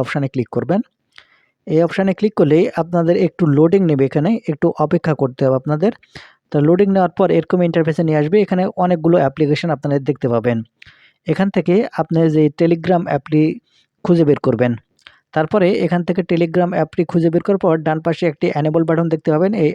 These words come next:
এনেবল বাটনটি এখান থেকে আপনারা on করে দেবেন। ডান পাশে এনেবল বাটন on করা হয়ে গেলে আপনারা উপর দিকে যাবেন, গেলে এখানে সর্বপ্রথম অ্যাপ লিস্ট নামের অপশন দেখতে পাবেন, এই অ্যাপ লিস্টে ক্লিক করবেন। ক্লিক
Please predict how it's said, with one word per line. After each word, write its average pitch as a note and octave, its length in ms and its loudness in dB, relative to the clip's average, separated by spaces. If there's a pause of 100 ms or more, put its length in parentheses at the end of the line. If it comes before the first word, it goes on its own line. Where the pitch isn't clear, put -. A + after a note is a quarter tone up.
(100)
এনেবল D3+ 300 0
বাটনটি C#3+ 360 -2
এখান C#3+ 160 -2
থেকে C3+ 160 -6
আপনারা C#3+ 200 -6 (100)
on D3 80 -2 (100)
করে A#2 180 0
দেবেন। A#2 220 -2 (1000)
ডান C#3+ 300 -2
পাশে F#3 240 0
এনেবল F#3 260 2
বাটন F#3+ 200 0 (100)
on G#3 160 -2
করা F#3 200 2
হয়ে G3 180 2
গেলে D#3+ 140 0 (120)
আপনারা D#3+ 240 -6 (100)
উপর D#3+ 160 -4 (100)
দিকে C3 220 -2
যাবেন, D#3 220 -2 (220)
গেলে E3+ 220 0
এখানে F3 180 -2 (200)
সর্বপ্রথম E3+ 460 0 (120)
অ্যাপ F3+ 180 -4 (100)
লিস্ট E3+ 200 2
নামের D3 240 -2
অপশন D3 240 -6
দেখতে C#3 220 -6
পাবেন, F3 260 0
এই E3 120 0
অ্যাপ E3 220 -4
লিস্টে C#3+ 220 -2 (120)
ক্লিক B2+ 240 -6
করবেন। A#2 260 -2 (1040)
ক্লিক F3+ 180 -2